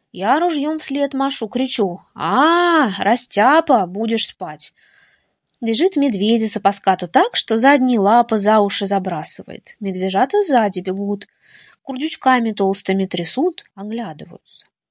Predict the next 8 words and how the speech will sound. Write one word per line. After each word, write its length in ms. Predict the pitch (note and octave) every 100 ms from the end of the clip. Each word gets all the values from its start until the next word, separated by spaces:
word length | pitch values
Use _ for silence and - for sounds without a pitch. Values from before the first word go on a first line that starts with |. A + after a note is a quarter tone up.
| _ _ _ _ _ _ _ _
И 100 | -
холки 420 | G#3+ C#4+ F#4+ - D4
горбиком, 840 | A3+ A#3+ A#3 F#3+ F#3 - - G3+ -
как 240 | F#4 G#4+
у 80 | D#4+
мальчишек-озорников, 1500 | D4+ B3 A#3+ - C4 B3 A3+ G#3+ A3 A3 B3 - F3 E3 -
которых 480 | F3 E3+ F#3 E3+ -
матери 560 | G#3 G#3 G3+ G3 G3